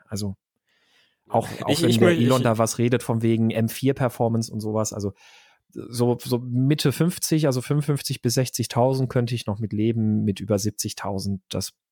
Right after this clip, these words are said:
Speaker 1: passt nicht. Eigentlich ein schönes Auto, es muss aber halt schon noch einiges ausgemerzt werden. Ich glaube aber, dass Tesla das auch hinkriegen wird.
Speaker 2: Ja, man, man muss, man muss eins sagen, wo sie fleißig sind, sind, die wissen ja, dass sie scheiß Software ausliefern.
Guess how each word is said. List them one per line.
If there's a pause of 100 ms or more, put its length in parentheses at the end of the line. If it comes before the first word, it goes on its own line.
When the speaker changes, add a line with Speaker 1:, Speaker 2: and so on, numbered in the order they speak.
(100)
Speaker 1:
passt
nicht. (380)
Eigentlich
ein
schönes
Auto, (420)
es
muss
aber
halt
schon
noch
einiges
ausgemerzt
werden. (280)
Ich
glaube
aber,
dass
Tesla
das
auch
hinkriegen
wird. (1000)
Speaker 2:
Ja,
man,
man
muss,
man
muss
eins
sagen, (240)
wo
sie
fleißig
sind,
sind,
die
wissen
ja,
dass
sie
scheiß
Software
ausliefern.